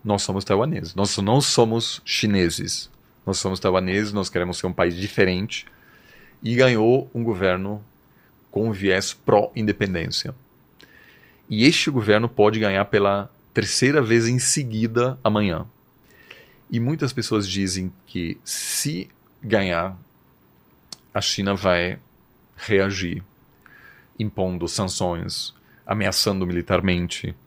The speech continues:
E já vem dizendo, a Chi-, a, a, o governo de Pequim disse publicamente,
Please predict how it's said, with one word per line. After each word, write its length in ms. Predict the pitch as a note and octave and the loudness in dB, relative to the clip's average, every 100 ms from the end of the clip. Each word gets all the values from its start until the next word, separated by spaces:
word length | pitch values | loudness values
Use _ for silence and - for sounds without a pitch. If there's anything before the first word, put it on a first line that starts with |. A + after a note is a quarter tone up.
| - | -6
E 60 | |
já 220 | G2 A2 D3+ | 0 4 4
vem 420 | A2+ A2+ C#3+ F3+ | 4 4 4 4
dizendo, 720 | C#3+ A#2+ F#2+ G#2 A#2 C3+ - _ | 4 4 4 0 0 -2 -4 _
a 100 | A2+ | 2
Chi-, 180 | - - | 2 2
a, 360 | G#2 G2+ G#2 F#2+ | 2 4 4 4
a, 20 | |
o 40 | A#2+ | 4
governo 260 | G2+ B2 | 4 6
de 120 | D#3 - | 4 2
Pequim 440 | A2+ - F#2 G#2 - _ - - - _ | -2 -2 -4 -4 -10 _ -20 -20 -20 _
disse 380 | G#2+ G#2+ C3 - | -4 2 4 2
publicamente, 800 | - D#3 D3+ A#2+ F#2+ F2+ - - | 0 0 0 0 0 -2 -6 -12